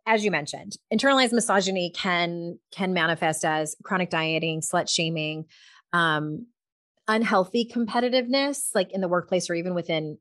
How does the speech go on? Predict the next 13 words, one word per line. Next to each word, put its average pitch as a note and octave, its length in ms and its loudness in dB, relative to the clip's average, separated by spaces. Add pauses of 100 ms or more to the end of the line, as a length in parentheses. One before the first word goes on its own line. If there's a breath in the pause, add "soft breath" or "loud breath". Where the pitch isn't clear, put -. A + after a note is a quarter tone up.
families. F#3 720 -2 (440)
And A3+ 400 6 (920 loud breath)
in B3+ 300 6
our C#4+ 400 8
industry, G3+ 880 -2
in F#3+ 320 2
personal A3+ 340 0
development, E3 600 0
we E3+ 80 -6
hear G3+ 260 2
a G3 100 6
lot D#3+ 340 2
of, D#3 360 -2